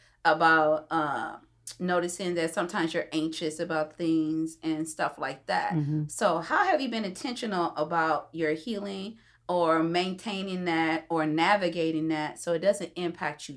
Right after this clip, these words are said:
Speaker 1: too much?
Speaker 2: Acknowledgement is the first, is the first thing. Acknowledging that I'm even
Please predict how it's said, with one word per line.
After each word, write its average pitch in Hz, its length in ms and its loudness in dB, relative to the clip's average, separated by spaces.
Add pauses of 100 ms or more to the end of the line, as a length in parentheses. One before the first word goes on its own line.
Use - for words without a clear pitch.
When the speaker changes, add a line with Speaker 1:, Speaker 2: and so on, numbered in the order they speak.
Speaker 1:
too 220 300 -6
much? - 520 -8 (1700)
Speaker 2:
Acknowledgement 175 1000 8
is 160 220 4
the 156 80 4
first, - 640 2
is 151 160 -2
the 147 100 2
first 151 360 4
thing. 147 300 -4 (320)
Acknowledging 165 600 6
that 160 400 4
I'm 147 420 6
even 156 480 4